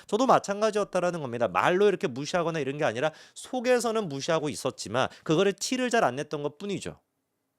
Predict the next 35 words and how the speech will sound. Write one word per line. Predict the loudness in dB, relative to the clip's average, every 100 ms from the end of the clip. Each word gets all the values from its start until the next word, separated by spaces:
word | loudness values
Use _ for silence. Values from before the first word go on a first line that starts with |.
| _ _ _
저만 | -8 -4 -4 -6 -8
그렇게 | -6 -6
<laughs> | -2 0 -2
살아오는 | -6
거 | -4
아니죠, | -4 -4 -8
그죠? | -8 -8
저만 | -4 0 2
나쁜 | 0 -2 -6
사람 | -6 -4
아닌 | -8 -8 -10
거죠, | -10 -10
그죠? | -14 -16 -16 -14 -18 0
저는 | 2 4
그래서 | 6 4 6 4 2 -10 _
철저하게 | 2 2 4 6 6 6
제 | 0 -4
사고가 | -2 -2 0 2 4 2
제 | -2 -4
중심적으로만 | -4 -8 -6 -4 -2 -2 -2 -4
막혀 | -4 -8 -4 -4
있다 | 0 -2
보니까 | -2 -6 2 2 2 -2
'아, | 2
노력하니까 | 4 4 2 -2 -2 -4
되네. | -4 -4 -2 -2 -2 -6 _
근데 | -6
쟤는 | -2 -2 6
왜 | 6
안 | 6
됐어? | 0 -4 -6
노력을 | -2 0 4
안 | 4 4
했나 | 0 -2
보네.' | 0